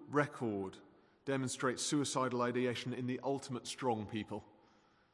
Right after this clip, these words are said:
It's not to preserve a people who always make it a reality, but it's common in Scripture even. Moses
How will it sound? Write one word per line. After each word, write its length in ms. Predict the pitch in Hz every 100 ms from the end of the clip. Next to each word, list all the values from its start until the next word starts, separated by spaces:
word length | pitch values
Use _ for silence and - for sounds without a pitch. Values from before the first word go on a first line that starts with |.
| _ _ _ -
It's 120 | -
not 180 | 190 -
to 60 |
preserve 360 | 131 131 135 120
a 60 |
people 260 | 113 127 123
who 360 | 104 123 120 110 - - -
always 340 | 135 123 117
make 300 | 131 127 -
it 60 | 127
a 60 | 113
reality, 600 | 120 127 127 120 98 80 90 _ _ _ _ _ _
but 100 | 131
it's 120 | -
common 680 | - - 151 160 156 107 85 - - - -
in 180 | 127
Scripture 600 | 120 - 131 - - 101 98
even. 240 | 98 90 - - _ _ _ _ _ _ -
Moses 640 | 135 165 170 - -